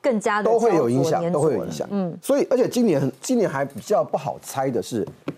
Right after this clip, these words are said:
Speaker 2: 呃，有，呃，比如说台湾民众党，好，那他的，他，他因为他的区域立委，就是，呃，其实除了台湾民众党，像时代力量啦，他们的区域立委都很少。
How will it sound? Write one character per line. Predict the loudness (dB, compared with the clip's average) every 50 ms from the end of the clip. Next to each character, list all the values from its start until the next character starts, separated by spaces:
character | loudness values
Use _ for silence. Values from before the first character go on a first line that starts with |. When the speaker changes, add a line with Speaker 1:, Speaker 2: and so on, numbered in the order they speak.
| -12 -18 -8
Speaker 2:
呃， | -6 -6 -4 -4 -6 -6 -8 -8 -6
有， | -4 -4 -2 -2 -2 -2 -4 -6 -8 -8 -8
呃， | -6 -4 -4 -4 -4 -4 -6 -6 -8 -10 -12 -20 -16 -8
比 | -6 -2
如 | -2
说 | -2 0
台 | 0
湾 | 0 0
民 | 0 0
众 | -2 -2 -4
党， | -6 -10 _ _ -20 _ _ _ _ _ _
好， | -18 -18 -18 -18 _ -20 _ _ _ _ -10
那 | -4 -2 -2 -2
他 | 0 -2 0
的， | 2 2 0 0 -4 -10
他， | -4 -2 -2 -2 -2 -2
他 | -4 -4 -2
因 | 0 0
为 | 0 0
他 | 0 -2
的 | -2
区 | -4 -4 -2 0
域 | 0 0
立 | 2 2 2 2
委， | 0 -2 -4 -8
就 | -4 -4 -4
是， | -4 -4 -10 -20 -20 -20 _ _ _ _ _ _ -4
呃， | -2 0 0 2 0 0
其 | -2 0 0 0
实 | 0 0 -2 -8 -2
除 | 0
了 | 0 2
台 | 2 2
湾 | 0 2
民 | 2 2
众 | 2 2
党， | 0 0
像 | 0 0 0 0 0
时 | -2 -4 -2
代 | 0 0 2
力 | 2 2 4
量 | 2 2 2 2
啦， | 0 0
他 | 0 2
们 | 2 2
的 | 0 0
区 | 0 0 0 2
域 |
立 | 2 2
委 | 2
都 | 2 0
很 | 0 0 -2
少。 | -4 -6 -6 -8